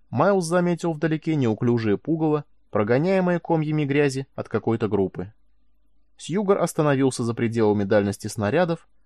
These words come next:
продолжая указывать на тряпицу на запястье и говорить. Трое или четверо из тех, к кому он обращал свою пламенную речь,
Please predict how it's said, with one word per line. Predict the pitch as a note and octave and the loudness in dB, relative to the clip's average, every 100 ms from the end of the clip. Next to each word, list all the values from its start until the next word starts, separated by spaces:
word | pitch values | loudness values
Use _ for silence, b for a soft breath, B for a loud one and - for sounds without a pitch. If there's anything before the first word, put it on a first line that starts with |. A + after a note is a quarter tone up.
| _ | _
продолжая | - A#2 C3+ C#3+ F#3+ F#3 | -2 2 2 2 2 2
указывать | E3+ - E3+ D#3 D3+ C#3 | 0 -2 -2 -2 -4 -4
на | |
тряпицу | B2+ A#2+ B2 A#2 G#2 | -2 -2 -4 -4 -4
на | F#2+ | -2
запястье | G2 - D#3 - D3 D3 - | -2 -2 -4 -4 -12 -14 -8
и | D3 | -4
говорить. | A#2+ G#2+ G2+ F#3 - _ _ _ _ _ _ _ _ _ _ | 0 0 0 -4 -12 _ _ _ _ _ _ _ _ _ _
Трое | - G#2+ A2+ G#2+ | 0 4 4 2
или | B2 A#2+ | 0 -2
четверо | - B2+ A#2 A#2 | 0 -2 -2 -2
из | A2+ | -4
тех, | - F3+ F3+ - _ _ | -4 -4 -4 -12 _ _
к | - | -2
кому | D#3 D#3+ | 0 2
он | D#3 | 2
обращал | D#3 D#3 D3+ - D3 | 2 0 0 -2 -4
свою | - C#3+ C#3 | -2 -2 -2
пламенную | D3 C#3+ C#3 C#3 C#3 C3+ | 0 0 0 -2 -2 -2
речь, | C#3 - | -4 -6